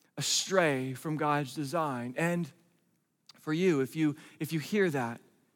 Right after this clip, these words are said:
and you go, "This is not my experience." If, for example, you, you feel like, "For me, sex is not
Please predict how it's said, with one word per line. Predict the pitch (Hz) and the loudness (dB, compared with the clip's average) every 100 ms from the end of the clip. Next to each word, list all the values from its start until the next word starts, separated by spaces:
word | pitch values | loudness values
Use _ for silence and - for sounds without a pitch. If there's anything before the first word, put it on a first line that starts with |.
| _ _ - | _ _ -6
and | 143 | -2
you | 147 | 0
go, | 151 151 | 0 0
"This | 170 196 | -2 -2
is | 170 | -2
not | 175 170 | -2 0
my | 160 147 | 2 0
experience." | 139 - 151 147 151 131 120 165 | -2 -6 -8 -2 -2 -2 -2 -2
If, | 165 | 0
for | 208 | 2
example, | 190 156 180 175 160 143 - - - | 2 6 6 6 2 -4 -6 -20 -10
you, | - 170 | 0 0
you | 185 170 | 2 0
feel | - 190 | 2 2
like, | 180 151 - | 4 2 0
"For | 180 | 0
me, | 185 202 180 - - _ _ _ _ _ _ | 4 4 2 -4 -20 _ _ _ _ _ _
sex | - 202 208 208 | 0 4 4 2
is | 175 160 | -4 -2
not | 165 185 190 | 0 2 0